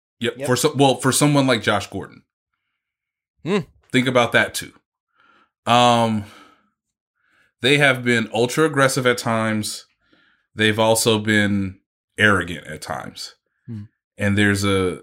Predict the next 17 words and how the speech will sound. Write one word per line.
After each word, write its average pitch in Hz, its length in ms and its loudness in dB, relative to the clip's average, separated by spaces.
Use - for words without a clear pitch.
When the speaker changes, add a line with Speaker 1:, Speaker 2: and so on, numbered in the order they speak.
Speaker 1:
there's 101 280 -2
a 98 60 -4
chance 110 440 0
for 107 140 -2
them 104 200 2
to, 101 500 -2
uh, 127 260 0
I - 100 4
get 220 160 -2
the 135 80 0
sense 135 220 2
that 104 120 -4
their 120 120 0
scouting 113 340 0
department 139 500 0
is 98 120 -6
getting 101 540 -2